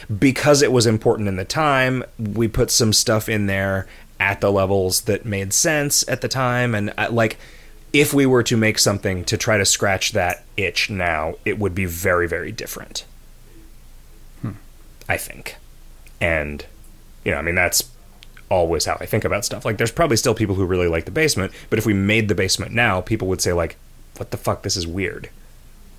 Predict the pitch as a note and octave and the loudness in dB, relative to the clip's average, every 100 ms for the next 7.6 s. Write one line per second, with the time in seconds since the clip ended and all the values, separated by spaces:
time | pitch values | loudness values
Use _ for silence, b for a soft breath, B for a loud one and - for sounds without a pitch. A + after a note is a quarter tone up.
0 | - - - - - - - - F#2 G2 | -20 -20 -20 -20 -20 -20 -12 0 2 2
1 | - - - - - - A#2 G#2+ - - | -2 -20 -20 -20 -20 -10 -8 -8 -10 -20
2 | - - - - - - - - - - | -20 -20 -20 -20 -20 -20 -20 -20 -20 -20
3 | - - - - - B B B - G#2 | -20 -20 -20 -18 -18 B B B -2 2
4 | G2 G2 G2 G2 G2 G2+ G2+ G2+ G#2 - | 2 0 0 -2 -2 -2 -2 -2 -4 -8
5 | - - A3 B3 F#3 D#3+ E3 - F2+ G2 | -20 -4 2 4 4 2 2 2 -2 -2
6 | A2+ - C3 B2 G2 - - - - - | 0 0 -2 -2 -6 -10 -20 -20 -20 -20
7 | - - F2+ C2 C2 | -16 -14 -12 -14 -16